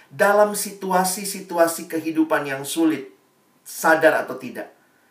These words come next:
Mungkin kita juga mempertanyakan, "Tuhan, di manakah Engkau?" Beberapa orang yang kita kasihi mungkin dalam situasi seperti ini terkena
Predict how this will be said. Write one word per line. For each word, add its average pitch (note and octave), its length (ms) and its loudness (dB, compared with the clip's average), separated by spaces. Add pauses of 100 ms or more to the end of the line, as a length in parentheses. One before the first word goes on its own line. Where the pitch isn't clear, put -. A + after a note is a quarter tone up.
(160)
Mungkin F3+ 400 -8
kita C#3+ 240 -6
juga C3 240 -6
mempertanyakan, B2 1040 -8
"Tuhan, C3+ 640 -6
di C#3 80 -8
manakah C3 560 -4
Engkau?" G#2+ 480 -8 (1800)
Beberapa B2 480 -2
orang C3 320 0
yang A#2 80 -10
kita A#2+ 240 -10
kasihi F3+ 560 -6
mungkin D#3+ 480 -4
dalam B2 240 0
situasi B2 560 -8
seperti - 480 -12
ini C3 320 -12
terkena A#2 720 -8